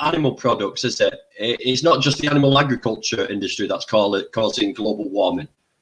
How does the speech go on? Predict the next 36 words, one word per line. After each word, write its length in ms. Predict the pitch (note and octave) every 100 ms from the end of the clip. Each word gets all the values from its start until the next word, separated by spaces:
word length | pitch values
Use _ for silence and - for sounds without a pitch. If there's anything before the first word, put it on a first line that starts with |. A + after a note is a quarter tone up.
| _ -
It's, 280 | B2+ B2 -
it, 200 | C3+ B2+
that 200 | D3+ D#3+
is 100 | C#3
part 360 | - - F#3 F3+
of 60 | G#2+
it, 100 | A2+
and 120 | B2
that's 180 | D3 C3+
one 120 | C3+
of 100 | B2
the 60 |
biggest 340 | B2 D3 C#3 -
part 200 | G#2+ F#2+
of 100 | -
it, 200 | F2 C3 _
yeah? 200 | G2 C3 - _ _ _ _ _ _
But 120 | C3+ C#3+
there's 160 | C3+
also 680 | C#3 C3+ C3 C#3 C3 B2+ B2 _ _ _ _ _ - - _ _ _
petrol, 600 | E3+ E3+ - E3+ D#3+ - -
diesel 400 | D3 D3 D3 D3
engines, 800 | D3 B2+ D3 C#3+ C#3 - - _ _ _
there's 300 | A#2 A2+ -
travel, 720 | - - C#3+ C3 C#3+ D3+ C#3+ _ _ _ _
there's, 440 | A#2 A2+ G#2+ -
there's 360 | - B2 A2 - -
our 260 | A#2+ A#2
waste 560 | A2 G#2+ C#3+ D#3+ D3+ -
problem, 580 | E3 D#3 D3 D3+ D3+ D3+
getting 220 | C3+ A2+
rid 140 | A#2+
of 160 | A2+ -
waste, 720 | A#2+ C#3 D3 C3+ - - - _ _
uh, 240 | G#2+ A2
landfills, 1080 | A2 G#2+ D#3 D3+ - D#3 D#3 D3 C#3+ - -